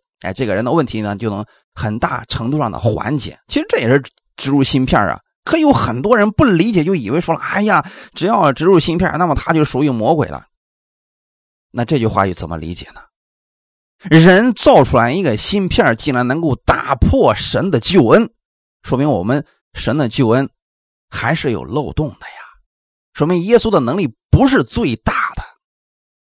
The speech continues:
这里说的是什么意思呢？他们永不灭亡，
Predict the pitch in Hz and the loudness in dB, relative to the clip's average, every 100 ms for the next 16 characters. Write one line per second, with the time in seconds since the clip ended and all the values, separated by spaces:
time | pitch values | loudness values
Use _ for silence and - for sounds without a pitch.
0 | _ _ _ _ 214 143 120 123 120 104 | _ _ _ _ 0 0 0 -2 -2 -4
1 | 104 107 82 65 - _ _ _ _ _ | -6 -6 -8 -16 -18 _ _ _ _ _
2 | _ _ _ _ _ _ _ _ - 185 | _ _ _ _ _ _ _ _ -2 0
3 | 160 123 120 123 104 98 - 98 98 92 | 2 0 0 2 0 2 0 0 -4 -8
4 | 101 | -14